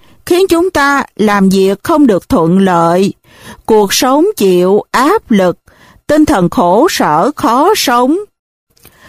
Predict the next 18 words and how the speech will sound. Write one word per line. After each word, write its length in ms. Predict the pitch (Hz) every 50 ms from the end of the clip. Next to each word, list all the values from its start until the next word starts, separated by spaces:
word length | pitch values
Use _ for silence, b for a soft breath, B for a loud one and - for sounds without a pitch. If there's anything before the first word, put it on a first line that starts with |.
| b b b
Loại 400 | 254 247 220 202 190 190 196 214
người 260 | 220 214 202 180 170
xấu 360 | 170 - 233 233 262 285 330 427 427 381
này 380 | 247 202 185 185 180 175 175 - b b b b b b b b
do 380 | 196 233 247 254 254 247 247
tâm 240 | 240 - 254 254 247
lý 180 | 240 247 294 392 -
không 220 | - 339 254 247
khỏe 280 | 247 - 240 170 170 220
mạnh 420 | 269 285 220 175 160 156 175 185 180 b b b b b b b
mới 140 | 254 302 339
đi 180 | 294 294 285
bài 280 | 220 196 190 180 160 156
xích, 280 | - - - 330 427 - _ - b b b b b b _
đố 220 | - 220 247 311 359
kỵ 560 | - - 208 185 175 175 185 185 208 208 - _ -
người 360 | 190 196 196 190 180 170 151 - -
khác, 380 | - 262 277 294 349 427 -